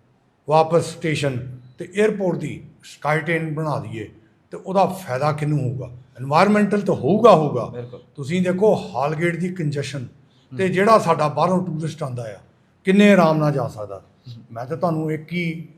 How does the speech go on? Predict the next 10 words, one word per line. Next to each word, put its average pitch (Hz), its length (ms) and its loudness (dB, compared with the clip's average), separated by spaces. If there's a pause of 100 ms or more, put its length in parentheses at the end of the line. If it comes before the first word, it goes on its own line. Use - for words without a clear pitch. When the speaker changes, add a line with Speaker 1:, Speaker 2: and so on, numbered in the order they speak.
Speaker 1:
ਆਈਡੀਆ 135 280 -4
ਦਿੱਤਾ, 165 340 2
ਇਹੋ 170 400 -2
ਜਿਹੇ 175 360 2 (440)
ਕਈ 233 200 6
ਹੋਰ 180 240 8
ਮੈਂ 156 120 2
ਆਈਡੀਆ 127 320 -4
ਦੇ 113 140 -8
ਸਕਦਾ। 98 360 -16